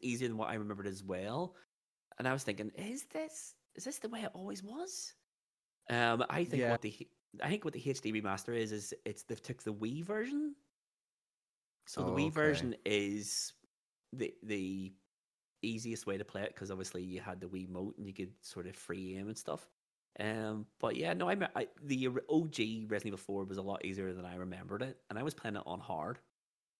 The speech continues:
Speaker 2: That's
Speaker 1: And
Speaker 2: it.
Speaker 1: I
Speaker 2: No, I re-, I think I said early doors in this one that I think I needed to go back and maybe bump the difficulty up
Speaker 1: Mm-hmm.
Speaker 2: because there's,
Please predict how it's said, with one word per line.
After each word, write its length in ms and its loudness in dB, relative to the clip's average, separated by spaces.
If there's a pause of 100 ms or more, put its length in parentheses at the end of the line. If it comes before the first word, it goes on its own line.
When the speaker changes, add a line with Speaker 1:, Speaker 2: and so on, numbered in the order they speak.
(280)
Speaker 2:
That's 260 0
Speaker 1:
And 100 4
Speaker 2:
it. 20 4
Speaker 1:
I 40 4
Speaker 2:
No, 140 6
I 120 8
re-, 220 4
I 140 2
think 280 -2
I 80 2
said 380 0 (280)
early 420 4
doors 400 0
in 100 -2
this 220 -2
one 200 0
that 120 -2
I 80 -2
think 320 -4
I 60 2
needed 340 -2
to 360 0 (460)
go 160 -2
back 340 -2
and 320 -4
maybe 200 -4
bump 320 -2
the 80 -6
difficulty 560 -4
up 120 0
Speaker 1:
Mm-hmm. 160 -2
Speaker 2:
because 200 -6
there's, 220 -6